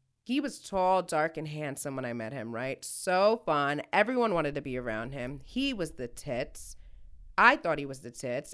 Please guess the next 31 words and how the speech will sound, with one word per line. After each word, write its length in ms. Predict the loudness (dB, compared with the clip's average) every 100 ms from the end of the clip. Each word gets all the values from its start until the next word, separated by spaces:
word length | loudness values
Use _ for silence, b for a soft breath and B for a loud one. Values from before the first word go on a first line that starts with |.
| 2
I 180 | 2 4
was 140 | 0
shaking 420 | -4 -4 -6 -8
my 140 | -6 -6
tits. 360 | -4 -4 -2
It 100 | -2
was 140 | -2 -2
college, 460 | -4 -4 -6 -4 0
right? 200 | 0 0 -6
Freshman 360 | -4 -2 -4 -6
year. 180 | -6 -2
Let's 260 | 0 0 -4
do 220 | -4 -4
it. 160 | -6 -12 _ -4
But 160 | -4 -4 -6
then 540 | 0 4 4 4 0 -4 -12 _
he 240 | -4 2 2
started 460 | 2 2 2 0 0
really 220 | 4 2
partying 360 | 4 2 2 0
up 180 | -2
freshman 300 | -4 -4 -4
year. 100 | -2
I'm 100 | -2
talking 260 | 0 -2 0
about, 320 | 2 2 2 b b b -20 _
side 420 | -8 0 2 2 2
story. 480 | 2 2 2 -2 -8 _ _ -2
This 240 | 0 0
man, 520 | 0 2 0 -4 -6 -12 -20 _ -20 -14 -6
<laughs> 220 | -4